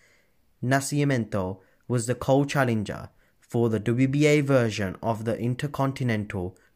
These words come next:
title, with Murray winning by stoppage in the third round. British title. Two years later, Murray gave Nick Blackwell the first loss of his career and won the vacant British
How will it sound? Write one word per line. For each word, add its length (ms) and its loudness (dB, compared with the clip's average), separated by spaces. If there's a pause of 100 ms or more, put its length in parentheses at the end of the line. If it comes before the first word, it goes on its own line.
title, 440 2 (320)
with 300 2 (340)
Murray 420 2 (800)
winning 320 2
by 220 -4
stoppage 560 -6
in 100 -8
the 80 -10
third 400 -2
round. 380 -4 (640)
British 320 2
title. 400 -4 (380)
Two 140 0
years 360 4
later, 580 0 (480)
Murray 280 4
gave 340 0
Nick 340 -2
Blackwell 640 -4 (220)
the 80 -4
first 480 0
loss 320 -2 (760)
of 140 -6
his 240 -4
career 460 -6 (280)
and 180 0
won 300 2 (480)
the 100 0
vacant 640 -2
British 400 -4